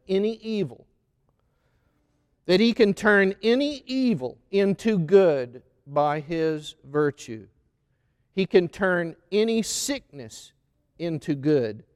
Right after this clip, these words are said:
He can turn any sorrow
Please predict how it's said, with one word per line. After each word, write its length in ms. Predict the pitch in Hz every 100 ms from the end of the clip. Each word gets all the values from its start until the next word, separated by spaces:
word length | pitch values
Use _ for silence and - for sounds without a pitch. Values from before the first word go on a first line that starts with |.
| _ _ _
He 160 | - 226
can 260 | 214 185
turn 460 | 165 208 202 196 196
any 300 | 202 233 220
sorrow 840 | - - 226 220 214 147 113 110